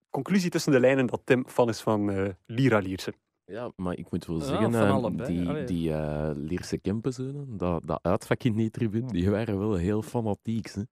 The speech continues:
Speaker 2: Ik nog niet op,
Speaker 1: Ja,
Speaker 2: op zo-,
Speaker 1: tuurlijk,
Speaker 2: op
Speaker 1: ja.
Speaker 2: zo'n, ja, maar ja,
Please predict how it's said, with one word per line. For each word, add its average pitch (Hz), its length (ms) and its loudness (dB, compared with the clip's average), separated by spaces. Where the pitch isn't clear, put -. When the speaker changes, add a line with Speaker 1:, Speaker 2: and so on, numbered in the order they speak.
Speaker 2:
Ik 95 120 -6
nog 101 200 -2
niet 110 140 2
op, 101 140 -2
Speaker 1:
Ja, 131 80 6
Speaker 2:
op - 120 0
zo-, - 120 -2
Speaker 1:
tuurlijk, - 220 2
Speaker 2:
op 151 60 2
Speaker 1:
ja. 180 80 2
Speaker 2:
zo'n, 117 240 -2
ja, 101 240 0
maar 95 220 2
ja, - 160 -18